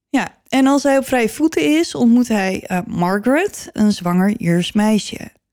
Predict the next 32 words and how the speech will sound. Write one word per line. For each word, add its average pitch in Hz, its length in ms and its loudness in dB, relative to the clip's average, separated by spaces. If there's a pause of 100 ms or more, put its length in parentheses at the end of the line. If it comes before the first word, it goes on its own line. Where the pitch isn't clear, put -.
(300)
Ze - 180 -2
leven 233 300 2
samen 202 380 2
als 202 120 0
stel 175 540 -2
en 185 280 0
om 180 240 0
in 175 180 0
hun 170 180 2
levensonderhoud 180 840 0
te - 80 -10
voorzien, 165 540 -2
gaat - 240 -8
Roy 175 280 0
door 165 260 -2
met 175 180 -2
stelen 170 380 0
en 190 80 2
oplichten. 180 640 -2 (760)
In 269 140 2
deze 277 300 2
periode 208 880 2
bevalt 180 380 -2
Margaret 170 600 0
van 190 120 0
een 185 140 4
meisje 196 720 0 (120)
en 240 200 0
ze 208 120 -2
noemen 175 240 2
haar 185 180 0
Caroline. 180 680 -2